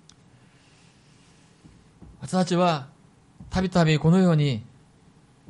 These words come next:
思うんです、思うんですよね。「どうして牧師がそんなことをするの？」とか、「どうして長老がそんなことを話せるの？」とか言うんです。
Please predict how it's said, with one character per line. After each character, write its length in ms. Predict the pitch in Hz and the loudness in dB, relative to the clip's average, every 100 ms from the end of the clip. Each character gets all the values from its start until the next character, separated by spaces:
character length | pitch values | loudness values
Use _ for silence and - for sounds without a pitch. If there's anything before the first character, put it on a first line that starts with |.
| - _ _ _ - | -20 _ _ _ -4
思 300 | 135 151 156 | 2 4 2
う 40 | |
ん 40 | 131 | -2
で 100 | 101 | -10
す、 160 | - - | -16 -10
思 280 | 113 127 139 | -6 -4 -6
う 40 | |
ん 40 | 110 | -8
で 100 | 92 | -14
す 100 | - | -14
よ 100 | 92 | -14
ね。 180 | 107 139 - _ _ _ _ - - - - - - _ _ _ _ | -14 -16 -20 _ _ _ _ -20 -20 -20 -20 -20 -20 _ _ _ _
「ど 160 | - 226 | -2 -2
う 60 | |
し 120 | 254 - | -2 0
て 160 | 220 | 2
牧 220 | 185 190 | 2 0
師 140 | - 185 | -4 -2
が 160 | 180 | 0
そ 180 | 160 190 | 0 -4
ん 100 | 269 | -4
な 140 | 277 202 | -2 0
こ 140 | 180 | -2
と 240 | - 156 | -4 -4
を 60 | 131 | -4
す 140 | 127 139 | -4 -4
る 100 | 123 | -2
の？」 240 | 110 202 - - | 0 -2 -6 -20
と 60 | - _ | -20 _
か、 60 | - - _ _ _ _ _ _ _ _ _ - | -20 -20 _ _ _ _ _ _ _ _ _ 6
「ど 120 | 214 | 6
う 100 | 262 | 6
し 80 | - | 0
て 320 | 214 196 160 | 0 0 -2
長 240 | - 214 | 2 2
老 160 | 214 180 | 4 4
が 160 | 170 | 2
そ 260 | 156 - 226 | 2 -2 -2
ん 140 | 247 | 0
な 120 | 240 208 | 0 0
こ 100 | 190 | -2
と 240 | - 151 | -2 0
を 40 | 123 | 0
話 400 | - 135 135 135 | -4 -2 -2 -2
せ 100 | 123 | -4
る 80 | 107 | 0
の？」 260 | 104 226 - | 0 -2 -4
と 80 | - | -20
か 220 | - - - - - _ _ _ _ _ _ | -20 -20 -20 -20 -20 _ _ _ _ _ _
言 160 | 127 139 | -8 -6
う 20 | |
ん 100 | 113 | -8
で 100 | 107 | -14
す。 200 | - - | -20 -20